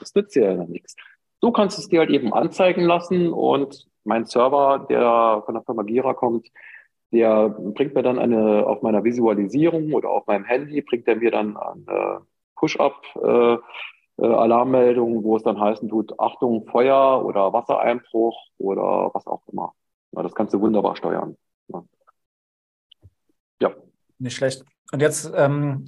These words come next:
Speaker 2: noch was ganz anderes. Du hast uns vorhin, äh, im Vorgespräch erzählt, du hast heute Morgen Ladesäulen installiert.
Speaker 1: Ja,
Speaker 2: Äh,
Speaker 1: wir sind an Ladesäulen dran, genau, an Vorbereitung, genau.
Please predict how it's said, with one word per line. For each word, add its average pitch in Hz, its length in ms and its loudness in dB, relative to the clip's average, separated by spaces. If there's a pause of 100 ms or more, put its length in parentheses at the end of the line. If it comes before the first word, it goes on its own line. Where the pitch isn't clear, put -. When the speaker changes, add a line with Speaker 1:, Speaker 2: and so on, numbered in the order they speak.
(100)
Speaker 2:
noch 143 160 0
was 135 100 -2
ganz 156 200 0
anderes. 175 260 -2
Du 139 80 0
hast 127 80 -6
uns 139 120 -8
vorhin, 151 420 -2
äh, 135 180 -2
im 131 160 -4
Vorgespräch 147 460 -4
erzählt, 143 280 -6
du 135 80 -4
hast 131 160 -6
heute 131 140 -6
Morgen 135 360 -2
Ladesäulen 143 540 0
installiert. 156 600 0 (960)
Speaker 1:
Ja, 127 260 4
Speaker 2:
Äh, 139 40 4
Speaker 1:
wir 120 100 4
sind 139 100 2
an 110 140 2
Ladesäulen 107 540 2
dran, 101 260 -2
genau, 101 300 2
an 95 120 -6
Vorbereitung, 92 580 -2
genau. 92 440 -4